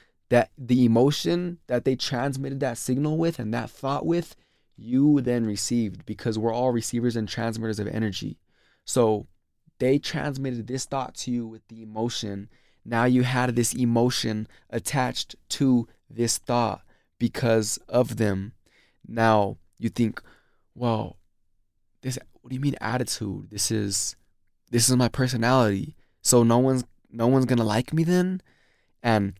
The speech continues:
you take that thought that they give to, they gave to you, and you feel the emotion that they transmitted it with, because you just received the thought without even knowing you're receiving it.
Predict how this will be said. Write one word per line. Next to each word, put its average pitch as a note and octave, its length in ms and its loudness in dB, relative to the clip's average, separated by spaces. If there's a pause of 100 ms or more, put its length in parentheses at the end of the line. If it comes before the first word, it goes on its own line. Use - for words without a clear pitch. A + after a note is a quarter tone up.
you A#2 120 -6
take C#3 240 4
that C3+ 180 4
thought C3+ 200 2
that C3 60 -4
they B2 120 0
give A2+ 300 4
to, - 220 -2
they A2+ 160 2
gave G#2 300 2
to - 140 0
you, G#2+ 280 0 (260)
and G#2 340 0 (280)
you A#2+ 140 -2
feel B2 240 2
the B2 200 2
emotion A2 800 2 (580)
that A#2+ 280 2
they A#2+ 280 8
transmitted G#2+ 680 -4
it G2+ 140 -6
with, G#2 360 -4 (480)
because A#2 380 0
you G#2+ 80 0
just A2 220 -2
received A#2 520 2 (500)
the A2+ 100 0
thought B2 360 4
without A#2 320 4
even A#2 200 2
knowing A#2 340 6
you're A2 100 6
receiving G#2+ 500 6
it. G#2 200 0